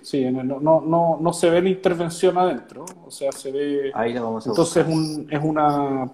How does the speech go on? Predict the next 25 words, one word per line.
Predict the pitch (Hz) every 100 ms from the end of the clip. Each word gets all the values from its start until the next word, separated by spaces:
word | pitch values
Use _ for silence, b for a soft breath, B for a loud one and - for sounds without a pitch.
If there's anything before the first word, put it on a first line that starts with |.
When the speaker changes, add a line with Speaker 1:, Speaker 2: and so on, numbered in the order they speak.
| - _ _
Speaker 1:
parte | - 147 151 147
antigua | 139 - 202 190 185
que | 175 160
quedó | 156 165 170 165 160 160 156 147 147 143 131
en, | 135 135 _
de | - 127
pie | 175 156
en | 135
el | 135
fondo, | - 139 175 214
son | - 123 123
mil | 139 143
seiscientos | - 127 - 139 - 131
metros | 143 147 143 139 135 - _ -
antiguos, | 123 - 185 202 214 b b b _
y | 127
Speaker 2:
Ahí | 131 143
está | 160
Speaker 1:
adentro | 208
Speaker 2:
quemado, | 143 262 208 147
Speaker 1:
aparece, |
Speaker 2:
¿qué, | 135
Speaker 1:
claro. | 151 220
Speaker 2:
qué | 262
pasó? | 202 - 131 117